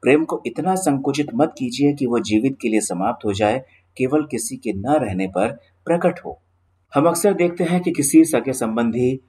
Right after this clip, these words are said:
मित्र को हम बीमारी की हालत में देखने नहीं पहुंच पाते, लेकिन अगर किसी कारण से वह ना रहे, तो तुरंत सब काम छोड़कर उनकी ओर दौड़ते हैं।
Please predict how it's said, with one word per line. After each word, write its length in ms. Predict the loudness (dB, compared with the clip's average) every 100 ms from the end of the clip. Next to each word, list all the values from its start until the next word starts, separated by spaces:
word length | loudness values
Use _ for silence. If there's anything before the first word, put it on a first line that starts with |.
| _ 0
मित्र 300 | 0 2 -4
को 140 | -2
हम 180 | -2 0
बीमारी 340 | 2 2 0 -2
की 180 | -6 0
हालत 300 | 0 0 -2
में 100 | -6
देखने 280 | -4 -4 -4
नहीं 160 | -4 -4
पहुंच 260 | -4 -8
पाते, 360 | -4 -4 -4 -18 _ _ _ _
लेकिन 320 | 4 4 4 0
अगर 220 | 2 0
किसी 300 | -2 -4 -2
कारण 300 | 0 0 -2
से 320 | -4 -4 -2
वह 280 | -2 -2 -2
ना 260 | 0 2
रहे, 300 | 2 0 -4 -4 _ _ _ -6
तो 60 |
तुरंत 340 | 0 4 4 4
सब 260 | 2 2
काम 240 | 0 -4 -4
छोड़कर 440 | -4 -4 -2 -4
उनकी 380 | -4 -6 -2 0
ओर 120 | 0
दौड़ते 340 | 0 -4 -6
हैं। 200 | -10 -10